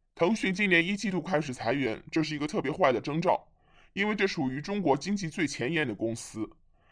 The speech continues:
他们开始裁员，这有一个很大的辐射扩散效应。中国游戏从业人数应该是百万级的，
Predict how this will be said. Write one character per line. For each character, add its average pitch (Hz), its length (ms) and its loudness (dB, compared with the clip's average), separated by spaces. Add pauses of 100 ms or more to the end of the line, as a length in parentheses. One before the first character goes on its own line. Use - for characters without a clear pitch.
(100)
他 202 160 8
们 190 120 2
开 202 140 -2
始 127 140 -4
裁 123 200 2
员， 113 280 2 (280)
这 208 120 -2
有 190 60 4
一 165 40 4
个 185 120 6
很 180 200 -2
大 135 180 8
的 117 100 2
辐 - 180 -4
射 143 200 0
扩 135 220 0
散 151 200 0
效 131 220 4
应。 104 160 -8 (680)
中 196 180 0
国 180 100 6
游 151 120 6
戏 156 160 -4
从 147 220 -2
业 151 80 6
人 123 200 2
数 160 200 -4
应 156 140 -2
该 165 160 6
是 175 120 -6
百 117 240 4
万 165 160 6
级 104 200 -8
的， - 180 -6